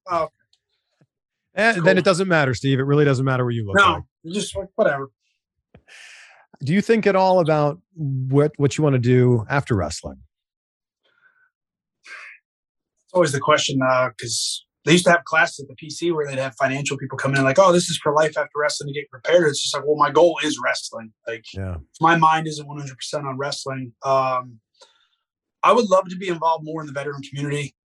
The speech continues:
Speaker 1: um, helping out that way. Um, I've actually, once I was let go, I was applying to a bunch of jobs at the V A, uh, with
Speaker 2: Hmm.
Speaker 1: my buddy Tanner was helping me out in that process. But, uh, something to be involved more with the veteran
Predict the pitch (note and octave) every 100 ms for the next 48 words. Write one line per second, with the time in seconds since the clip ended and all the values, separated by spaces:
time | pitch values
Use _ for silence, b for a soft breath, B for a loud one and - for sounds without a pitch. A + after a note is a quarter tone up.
0 | - C3 C3+ C3 C3 B2 _ _ _ _
1 | - D3+ D#3 C3+ C3+ C3 C3 C3 C3+ C3
2 | A#2+ _ _ _ - A#2 A#2 A2+ A2+ A#2
3 | A#2 B2 B2+ A2+ C3 C3 - C3 C3+ C3+
4 | B2+ A#2 B2 - B2+ - D3+ C3 A#2+ A2+
5 | C3+ B2 A#2 B2 - A#2 B2+ B2+ A#2 A#2+
6 | B2+ B2 C3+ A#2+ A2+ _ _ _ _ C3
7 | B2 A#2+ A2+ C3 A#2 B2 A#2 C3+ C3+ C3
8 | B2+ B2 - B2+ B2 A#2+ B2+ - B2 A#2+
9 | - B2 A#2 - _ B2 B2 A#2+ B2 -
10 | F3 F3+ F#3 E3 D3 D#3 D3 C#3+ C#3 C#3+
11 | C#3 C3+ C3+ C3 B2 B2 B2+ B2+